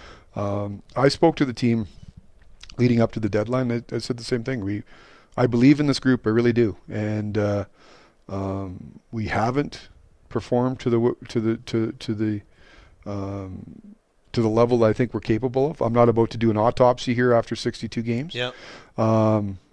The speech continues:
Speaker 1: we'll, we'll get to that when, when the season's completed. But to me, what the message was, was, you know, you gotta, you gotta quit carrying around everything that's happened in sixty-two games. Focus on whatever that we got left, put our best foot forward, and, and, and see where it goes.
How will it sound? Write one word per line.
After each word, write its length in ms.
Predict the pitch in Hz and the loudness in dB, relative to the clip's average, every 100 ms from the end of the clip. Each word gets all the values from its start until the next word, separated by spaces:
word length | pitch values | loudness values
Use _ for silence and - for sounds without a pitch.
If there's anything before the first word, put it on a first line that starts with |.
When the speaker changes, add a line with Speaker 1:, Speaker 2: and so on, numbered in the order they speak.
| - - | -20 -8
Speaker 1:
we'll, 220 | 107 113 | -4 -2
we'll 200 | 113 113 | -2 -4
get 200 | 110 117 | -2 -2
to 100 | 120 | 0
that 240 | 113 120 | 2 0
when, 280 | 113 110 107 | -2 -8 -8
when 160 | 117 110 | -8 -8
the 60 | 101 | -6
season's 340 | 120 107 107 | -6 -6 -6
completed. 480 | - 98 110 123 123 | -8 -6 -4 -4 -2
But 200 | 110 104 - - - - - | -2 -2 -8 -20 -20 -18 -10
to 160 | - | -2
me, 200 | 117 139 | 2 4
what 200 | 131 117 | 4 0
the 60 | 110 | -2
message 380 | 113 120 131 110 | -2 -2 -4 0
was, 320 | 113 107 101 | 0 0 -2
was, 360 | 104 101 95 - _ _ - - | -4 -4 -8 -18 _ _ -20 -10
you 140 | 120 | -6
know, 220 | 98 95 - - - - - - - - | -6 -6 -10 -20 -20 -20 -20 -20 -20 -12
you 100 | 107 | 2
gotta, 300 | 123 135 120 | 4 6 2
you 120 | 117 | 0
gotta 180 | 117 123 | 2 2
quit 260 | - 135 - | 2 -2 0
carrying 280 | 123 123 120 | 0 0 0
around 380 | 117 113 113 | 0 2 2
everything 240 | 110 113 110 | 0 0 -2
that's 160 | 101 | -2
happened 280 | 113 107 110 | -2 -2 -6
in 40 | 98 | -8
sixty-two 360 | 110 - - | -8 -10 -8
games. 240 | 110 98 - | -6 -8 -4
Focus 420 | 123 120 127 - | -2 -2 -2 0
on 140 | 117 | 0
whatever 300 | 104 117 123 | 2 2 2
that 240 | 120 120 120 | 0 -2 -4
we 100 | 110 | -2
got 220 | 113 110 | -2 0
left, 340 | 110 151 - - - - - - | -2 -4 -8 -20 -20 -20 -20 -2
put 160 | 120 | 6
our 80 | 113 | 6
best 340 | 101 113 - - | 6 2 2 0
foot 180 | 131 | -2
forward, 440 | - 117 113 175 139 | 0 0 2 0 -2
and, 260 | 117 120 | -4 -4
and, 340 | 117 113 113 113 | -4 -4 -6 -6
and 600 | 113 110 110 110 - - | -8 -8 -8 -10 -16 -18
see 200 | - 123 | -4 0
where 160 | 127 120 | 2 0
it 60 | |
goes. 380 | 127 - - | -4 -8 -10